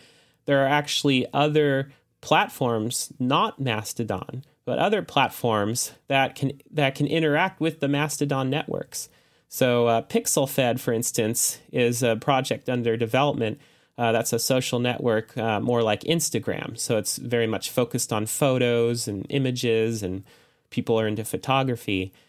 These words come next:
And so, uh, you know, so once that project is, uh, really off and running, uh, you could go on to PixelFed and, uh, sign up for an account on one of the instances of PixelFed and have an account there. But you could use that account on PixelFed to follow people on Mastodon,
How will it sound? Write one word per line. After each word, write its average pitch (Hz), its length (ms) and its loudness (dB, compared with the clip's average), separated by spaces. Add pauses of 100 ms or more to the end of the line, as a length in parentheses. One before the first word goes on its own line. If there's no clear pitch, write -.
(160)
And 117 160 -4
so, 110 400 2
uh, 101 300 2
you 117 120 -4
know, 104 120 -2
so 127 200 -2
once 165 360 0
that 151 220 0
project 131 600 0
is, 113 340 -2
uh, 104 300 0 (100)
really 123 240 2
off 120 300 0
and 110 140 -4
running, 110 460 0
uh, 101 240 -2
you 127 140 -2
could - 400 -8
go 127 160 0
on 113 140 -2
to - 60 -6
PixelFed 131 760 0 (400)
and, 110 320 -2
uh, 104 180 2
sign 123 300 0
up 113 140 -2
for 127 120 -4
an 117 60 0
account 110 380 -2
on 104 140 -2
one 104 120 -2
of 104 140 -4
the 80 80 -6
instances 113 680 -4
of - 140 -8
PixelFed 110 720 -4 (280)
and 113 140 -4
have 110 160 -2
an 113 80 -2
account 104 380 -4
there. 127 340 -2 (260)
But 135 140 0
you 190 140 -2
could 160 280 -2
use 147 280 2
that 180 220 2
account 139 380 0
on 131 140 0
PixelFed 131 720 0
to 127 80 -2
follow 123 400 0
people 143 340 -2
on 123 240 0
Mastodon, 156 800 -2